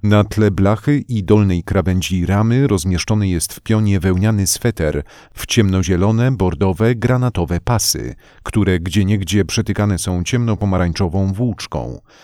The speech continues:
W górnej części garderoby dominuje szara wełna z paskami zieleni.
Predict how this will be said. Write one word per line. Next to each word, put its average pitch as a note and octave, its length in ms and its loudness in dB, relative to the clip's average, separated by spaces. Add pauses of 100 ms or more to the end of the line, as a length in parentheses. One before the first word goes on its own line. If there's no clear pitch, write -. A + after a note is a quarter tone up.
(180)
W F2 120 -2
górnej F2 400 0
części G#2 420 -2
garderoby A2 640 2
dominuje G#2 680 2
szara B2 360 2
wełna B2 440 0
z - 100 -4
paskami E2 540 -2
zieleni. D2 680 -4